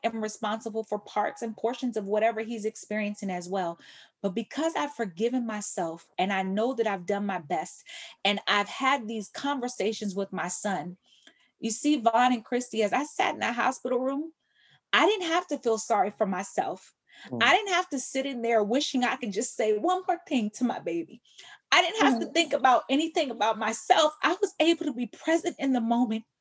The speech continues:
Speaker 2: Mm.
Speaker 1: only for what he needed. And that's what self-forgiveness does. It gives you permission to be so present and so open and so clear with the needs of someone else because you've already filled yourself up.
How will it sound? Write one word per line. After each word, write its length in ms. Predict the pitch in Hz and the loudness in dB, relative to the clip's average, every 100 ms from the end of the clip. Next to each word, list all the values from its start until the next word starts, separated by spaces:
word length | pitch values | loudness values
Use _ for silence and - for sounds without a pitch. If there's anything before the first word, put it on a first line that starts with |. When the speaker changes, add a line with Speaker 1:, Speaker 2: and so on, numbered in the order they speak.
| - | -8
Speaker 2:
Mm. 100 | 240 | 4
Speaker 1:
only 240 | 320 370 | 4 6
for 220 | 381 302 277 | 2 2 4
what 220 | 285 254 | 4 2
he 200 | 262 240 | 0 0
needed. 340 | 226 220 151 - _ - - - _ | -2 -4 -6 -10 _ -20 -20 -20 _
And 160 | 240 247 | 4 4
that's 280 | 294 381 - | 6 4 2
what 140 | - 262 | -2 -2
self-forgiveness 920 | - 277 233 - - 196 226 214 202 | 4 4 4 -2 -4 0 0 0 -2
does. 380 | 180 185 180 - | -4 -6 -6 0
It 200 | - 240 | 2 4
gives 260 | 285 381 359 | 4 4 4
you 80 | 320 | 0
permission 640 | - 247 220 254 320 - 440 - - - - - | 2 0 2 2 2 0 -2 -4 -16 -16 -16 -2
to 100 | 294 | 2
be 400 | 214 190 294 330 | 2 6 8 8
so 500 | 330 - - 339 370 - _ | 4 0 -2 2 2 2 _
present 380 | 381 294 240 214 | 2 4 0 -2
and 160 | 247 240 | -2 -2
so 340 | - 311 - | 2 2 4
open 360 | - 339 - 220 | 6 6 6 0
and 100 | 214 | 0
so 280 | - 302 - - | 2 2 2 -8
clear 500 | - - 330 277 233 - - _ | -12 0 2 2 0 -4 -20 _
with 200 | 247 - | -2 0
the 80 | 240 | -2
needs 340 | 233 294 311 | 2 2 2
of 120 | 254 | -2
someone 340 | - 269 247 226 | 2 4 4 4
else 260 | 254 285 - | 6 6 2
because 380 | 233 - 254 233 | -6 0 2 2
you've 160 | 254 - | -2 2
already 320 | 254 269 302 | 4 4 0
filled 460 | 349 - 262 247 208 | -6 -4 0 2 2
yourself 480 | 214 - 151 156 - | -4 -2 -2 -2 0
up. 220 | 196 - | 0 0